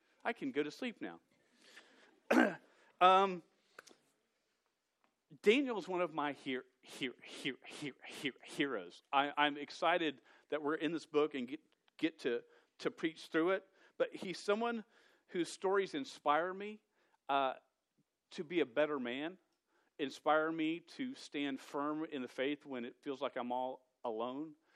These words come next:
inspires me, and we're gonna see this, that even when I follow God and things don't work out well, my God is still with me. So because I've, I've, I've just sort of read it and just sort of chewed on this text so much, he's, he's, he's someone,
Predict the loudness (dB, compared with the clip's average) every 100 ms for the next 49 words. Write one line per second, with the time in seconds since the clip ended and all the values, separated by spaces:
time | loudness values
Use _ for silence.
0 | _ -8 -8 -8 0 2 2 0 -2 -2
1 | -2 -2 -4 -4 -4 0 0 -2 -10 _
2 | -20 _ 4 4 4 -2 -2 0 -2 -2
3 | 0 -2 2 4 6 4 2 2 4 2
4 | 0 -6 -2 -2 -2 -2 -2 -2 -4 -4
5 | -2 -2 -2 -2 -2 -6 -10 -8 -4 -4
6 | -4 -8 -12 -10 -12 -16 -20 -20 _ _
7 | _ _ _ _ _ _ _ -10 -6 -4
8 | 2 4 6 4 4 2 2 0 4 4
9 | 4 -6 -4 -4 -2 4 6 4 2 -6
10 | -8 -6 -8 -10 -8 -4 0 2 2 -2
11 | -4 -2 -2 -2 -2 2 0 -2 -18 -20
12 | -20 -14 -8 -8 -8 -10 -10 -10 -10 -8
13 | -6 -4 -4